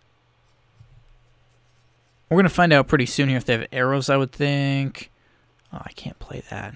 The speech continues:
Hmm. Let's get Skull King out. And lightning. Oh, wow.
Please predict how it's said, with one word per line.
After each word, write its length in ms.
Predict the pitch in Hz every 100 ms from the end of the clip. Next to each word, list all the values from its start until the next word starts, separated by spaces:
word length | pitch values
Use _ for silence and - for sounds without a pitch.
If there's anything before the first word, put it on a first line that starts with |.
| -
Hmm. 260 | 123 113 101 - _ _ _ _ _ - _ _ _ _ _ - - _ _
Let's 120 | 143
get 140 | - 147
Skull 260 | - 151
King 240 | 135 143 135
out. 260 | 131 123 - _ _ _ _ - _ _ _ _ _ _ _ _ _ _ _ _ _ _ _ _ _ _ _ - _ _ _ _ _ _ _ _ _ - _ _
And 600 | - 160 165 156 156 147 - - _ _ _ _ _ _ _
lightning. 500 | 147 139 143 139 135 120 _ _ _ _ _
Oh, 160 | 107 101
wow. 340 | 110 101 98